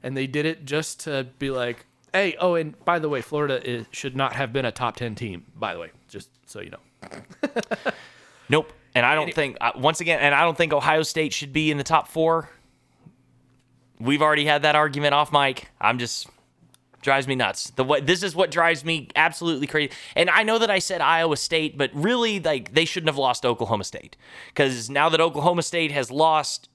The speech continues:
Speaker 1: Mm-hmm.
Speaker 2: lost to T C U, it does not l-, make that loss look any better. And it sucks that that happened,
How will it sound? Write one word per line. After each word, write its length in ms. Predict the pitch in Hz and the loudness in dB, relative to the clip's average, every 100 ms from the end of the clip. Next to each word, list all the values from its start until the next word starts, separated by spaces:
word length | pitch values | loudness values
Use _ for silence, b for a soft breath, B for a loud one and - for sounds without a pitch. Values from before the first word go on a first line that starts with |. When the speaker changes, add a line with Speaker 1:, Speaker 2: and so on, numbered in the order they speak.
| _ _ | _ _
Speaker 1:
Mm-hmm. 340 | 131 143 139 78 | -14 -10 -8 -2
Speaker 2:
lost 360 | 151 151 - | 0 0 -2
to 80 | - | -10
T 200 | 131 175 | -8 -8
C 160 | 156 170 | -6 -8
U, 340 | 156 170 170 | -4 -2 0
it 100 | 143 | 0
does 180 | 120 139 | 0 -2
not 220 | 139 139 131 | 0 0 -2
l-, 140 | 135 | -2
make 240 | 139 139 | 0 0
that 220 | 139 131 123 | 2 0 2
loss 320 | 135 131 - | 0 0 -4
look 180 | 117 - _ _ - | -12 -14 _ _ -6
any 600 | 139 151 160 165 160 160 | 0 2 2 2 0 -2
better. 320 | 139 123 110 | 0 0 0
And 120 | 113 | -2
it 120 | 113 - | -4 -6
sucks 320 | - 170 - | -2 -2 -2
that 120 | 147 | -4
that 120 | 147 | -2
happened, 460 | 143 156 151 143 123 | 2 0 2 -2 -4